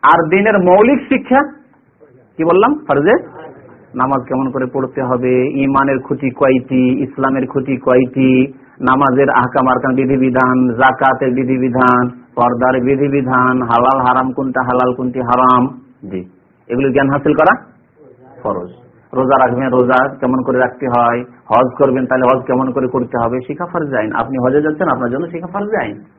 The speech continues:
এই হচ্ছে দুই এলমে, দুনিয়ার এলম এবং দিনের এলমের মাঝে পার্থক্য। প্রথম হচ্ছে আল ইলম, দ্বিতীয় কি?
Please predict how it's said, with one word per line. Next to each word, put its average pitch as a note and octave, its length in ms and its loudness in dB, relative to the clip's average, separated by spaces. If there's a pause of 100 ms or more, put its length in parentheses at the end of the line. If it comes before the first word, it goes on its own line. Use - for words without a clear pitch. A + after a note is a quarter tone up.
(600)
এই F#3 180 6
হচ্ছে F3 260 2
দুই F#3 260 6
এলমে, D#3 300 2
দুনিয়ার D#3+ 480 2
এলম G3 240 2
এবং E3 200 -2
দিনের D3+ 300 2
এলমের C#3+ 300 0
মাঝে C3 280 2 (500)
পার্থক্য। B2+ 480 -2 (1120)
প্রথম F3+ 220 2
হচ্ছে G#3 380 4
আল D3 320 4
ইলম, A2+ 140 2 (600)
দ্বিতীয় G#3 380 2
কি? A3+ 240 0